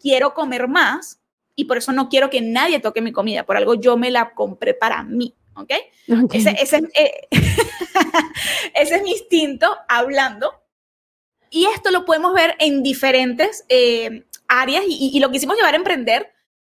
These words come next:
Speaker 1: porque al, al emprender hay muchas alertas que a veces no queremos hacer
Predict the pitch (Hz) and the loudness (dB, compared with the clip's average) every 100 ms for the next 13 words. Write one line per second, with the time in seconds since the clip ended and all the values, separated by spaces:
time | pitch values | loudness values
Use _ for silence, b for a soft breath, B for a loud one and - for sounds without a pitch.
0 | _ _ _ _ _ 294 277 277 269 262 | _ _ _ _ _ -2 0 0 -2 0
1 | 269 262 240 262 240 285 302 330 320 339 | 2 2 2 2 2 2 2 0 -2 -4
2 | 339 370 - - 247 247 269 277 285 311 | -4 -12 -14 -8 -4 -2 2 2 0 -2
3 | 370 392 - - 254 262 262 302 - - | -4 -6 -16 -4 0 0 -2 -6 -12 -8
4 | 269 320 359 330 240 247 254 262 226 240 | 0 2 2 2 2 2 0 -4 -4 -2
5 | 214 220 | -4 -6